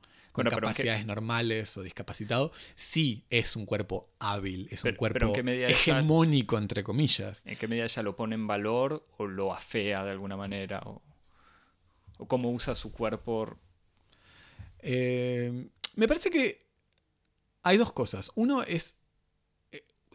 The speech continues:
Speaker 1: todo cuerpo, y me parece que Mete es mu-, particularmente consciente de esto, todo cuerpo es un cuerp-, es un soporte de inscripciones históricas. O sea,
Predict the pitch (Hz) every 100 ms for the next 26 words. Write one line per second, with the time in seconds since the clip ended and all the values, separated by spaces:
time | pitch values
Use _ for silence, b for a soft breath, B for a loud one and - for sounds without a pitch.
0 | - 208 233 180 185 202 190 214 139 120
1 | 113 131 117 117 120 113 113 120 135 -
2 | _ _ 110 104 104 117 117 107 101 101
3 | 113 107 98 107 110 - 147 254 B B
4 | B B B _ - 185 190 190 196 139
5 | 123 156 156 _ 147 139 143 - 123 165
6 | 160 135 101 - 101 120 107 104 - 92
7 | 80 82 - - _ _ _ - -